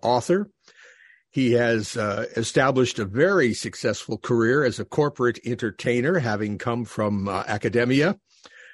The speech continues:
And we'll discuss that in a minute. And he has a wonderful two-volume set of books out called Diamonds of Performance, which provide, uh,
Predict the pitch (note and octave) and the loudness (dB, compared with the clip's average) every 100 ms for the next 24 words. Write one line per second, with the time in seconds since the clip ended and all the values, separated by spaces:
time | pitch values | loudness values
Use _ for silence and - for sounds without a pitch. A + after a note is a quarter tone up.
0 | - - G2+ G2+ G#2+ G#2 G#2 - A#2+ A2 | -16 -4 -2 0 -2 -4 -6 -2 -2 0
1 | B2+ A2+ A2+ A2 B2 D#3 D#3 F3+ F3 G3 | 0 0 2 2 2 2 2 2 2 2
2 | F#3+ E3 C3+ D3 G#3+ G#3+ F3+ - C3 A2+ | 2 2 0 0 0 2 0 0 0 -2
3 | - - A3 C#3 C3+ B2 G#2+ F#2 D#2+ - | -4 -4 -2 0 0 2 0 -4 -8 -4
4 | G#2+ F#2+ A#2 - A#2 G#2 G#2 - - - | -4 -2 -4 -2 -2 0 -2 -10 -20 -20
5 | - - C#3 B2 A#2+ G#2 A2 G2+ C3+ D#3+ | -20 -4 4 6 6 2 -8 0 2 2
6 | D#3 D3 C#3+ A#2 - B2+ A#2 - A#2 A2 | 2 0 -2 -4 -6 -2 -4 -4 -8 -4
7 | C#3 C3 G#2 D#2+ E2+ - B2 A#2 - - | 2 4 2 -2 -8 -8 -2 -2 -4 -2
8 | A#2+ B2+ C3 C#3+ C#3 A2+ - - - _ | 0 0 0 2 0 -2 -10 -20 -20 _
9 | - G#2+ G2+ G2 G#2 | -12 -6 -4 -4 -8